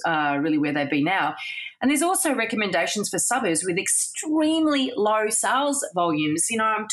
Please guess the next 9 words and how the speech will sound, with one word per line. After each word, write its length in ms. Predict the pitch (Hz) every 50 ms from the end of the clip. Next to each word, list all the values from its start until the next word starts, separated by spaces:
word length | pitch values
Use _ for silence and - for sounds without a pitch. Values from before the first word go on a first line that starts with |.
| -
talking 640 | - 254 269 359 381 381 - 247 214 185 165 160 170 - - - - - _ _ _ _ _ _ -
maybe 420 | 220 220 220 220 226 226 226 214 -
twenty 380 | - 233 233 233 233 233 226 226
properties 380 | 220 226 - 254 254 240 -
sold 180 | - 233 220 208
in 60 | 214
an 80 | 202 196
entire 400 | 190 185 - - 214 202 190 185
year. 300 | 175 175 196 233 320